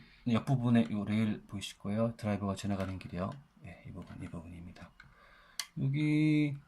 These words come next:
항상 피스톤이 매일 왔다 갔다, 왔다 갔다, 아, 매일이 아니죠. 수시로 왔다 갔다, 왔다. 버튼 누를 때마다 왔다 갔다 하는 부분이거든요.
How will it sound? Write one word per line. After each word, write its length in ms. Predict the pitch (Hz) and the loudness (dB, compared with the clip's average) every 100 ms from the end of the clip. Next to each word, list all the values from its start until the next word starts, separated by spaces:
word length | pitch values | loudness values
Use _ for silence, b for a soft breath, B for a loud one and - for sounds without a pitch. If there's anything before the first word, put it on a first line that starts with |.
| _ - | _ 4
항상 460 | 208 202 202 175 | 6 10 10 10
피스톤이 380 | - - 214 185 | 4 6 8 8
매일 260 | - 139 151 | 8 6 6
왔다 260 | 139 175 | 6 6
갔다, 260 | 160 151 151 | 6 6 4
왔다 300 | 139 139 131 | 4 4 0
갔다, 320 | - 151 139 | 0 -6 -6
아, 120 | 113 | 0
매일이 200 | 107 131 | 6 8
아니죠. 300 | 135 104 117 - | 8 6 0 -4
수시로 400 | - 214 - - - | 0 2 2 0 -4
왔다 180 | - 113 | -6 -6
갔다, 240 | 110 - | -6 -8
왔다. 320 | 104 - - - | -10 -10 -14 -6
버튼 240 | 117 131 | -2 0
누를 180 | 110 113 | 0 0
때마다 380 | 113 107 92 98 | -2 -2 -4 -10
왔다 220 | - - | -16 -16
갔다 260 | - - 98 | -16 -14 -14
하는 140 | 101 | -14
부분이거든요. 640 | - - 98 90 - 101 | -16 -16 -14 -14 -12 -12